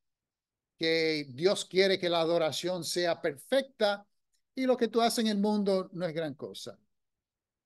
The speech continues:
Eh, y no, no quieres juzgar, hay que tener cuidado de no pintar a todo el mundo con la misma brocha, porque cada persona es diferente, algunos son más consistentes y otros no.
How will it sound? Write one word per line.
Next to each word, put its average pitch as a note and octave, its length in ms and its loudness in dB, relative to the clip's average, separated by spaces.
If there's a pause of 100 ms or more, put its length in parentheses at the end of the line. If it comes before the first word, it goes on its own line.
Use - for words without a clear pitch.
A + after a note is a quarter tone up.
Eh, C#3 480 -8 (600)
y D#3+ 100 0
no, F#3+ 220 -2
no G3+ 180 -2
quieres G#3+ 240 4
juzgar, E3+ 720 0 (1000)
hay D3+ 120 -6
que E3+ 100 -4
tener F3 200 -4
cuidado D3+ 420 2
de C#3 80 -2
no C3+ 100 -4
pintar D3+ 480 0
a B2+ 60 -2
todo C#3 280 -2
el C#3 40 -4
mundo C#3+ 260 -2
con C3+ 120 -6
la B2+ 80 -6
misma C#3+ 240 -4
brocha, B2+ 520 -6 (1000)
porque C#3 360 -2
cada C#3+ 260 4
persona D#3 380 0
es D#3 60 4
diferente, D3+ 720 0
algunos C#3 380 -6
son C#3 160 -6
más B2+ 120 -8
consistentes C#3+ 760 -6
y C#3 40 -2
otros B2+ 340 -8
no. D3 380 -6